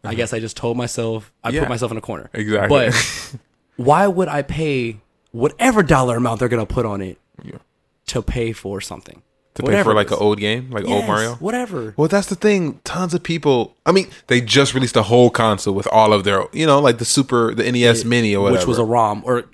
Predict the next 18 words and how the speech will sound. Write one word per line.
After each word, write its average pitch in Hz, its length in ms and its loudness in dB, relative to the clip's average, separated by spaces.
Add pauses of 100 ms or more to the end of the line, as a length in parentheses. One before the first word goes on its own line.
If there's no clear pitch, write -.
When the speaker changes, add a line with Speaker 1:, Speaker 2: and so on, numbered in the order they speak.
(120)
Speaker 1:
a-, 95 220 -14
an 98 160 -12
emulator. 127 520 -4 (260)
Speaker 2:
Which 107 280 -6
is 101 80 -8
funny, 147 480 -2
exactly, 104 500 0
because 95 220 -4
they 101 160 2
are 104 220 4
kinda 110 240 -2
utilizing 101 580 0
the 95 100 -4
very 101 240 0
software 95 720 -2
that 92 240 -8
they 95 160 -4
are, 90 340 -4